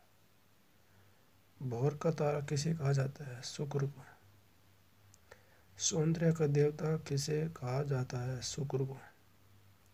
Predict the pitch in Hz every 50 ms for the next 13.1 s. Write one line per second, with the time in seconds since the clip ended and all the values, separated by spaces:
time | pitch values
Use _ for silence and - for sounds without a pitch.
0 | - - - - - - - - - - - - - _ - 135 139 - - 165
1 | 175 185 175 143 135 135 147 147 147 147 151 - - 131 143 143 139 - 143 139
2 | - 139 135 131 127 - - 120 123 - - - - - - - 139 135 135 135
3 | 131 135 139 151 151 147 - - - - _ - - - - - - 135 135 135
4 | 127 123 113 110 101 101 - - - - - _ _ - - _ _ _ _ -
5 | - - - - - - - _ _ _ _ _ _ _ _ _ _ - - -
6 | - - - - - - - 135 131 131 131 147 143 143 - - 180 180 160 139
7 | 139 143 139 139 - 151 151 156 160 - - - 139 139 143 139 143 151 156 151
8 | 143 135 131 131 135 139 143 - - 151 143 143 147 156 151 143 139 139 143 -
9 | - 139 143 143 135 131 123 117 127 - 110 104 101 104 - - - - - -
10 | - - - - _ - _ - - 151 143 139 135 143 147 143 139 - 143 139
11 | 139 135 135 - - - - - - - - - - - - - - _ _ -
12 | - - - _ - - - - 147 160 156 160 160 156 156 139 135 131 123 127
13 | -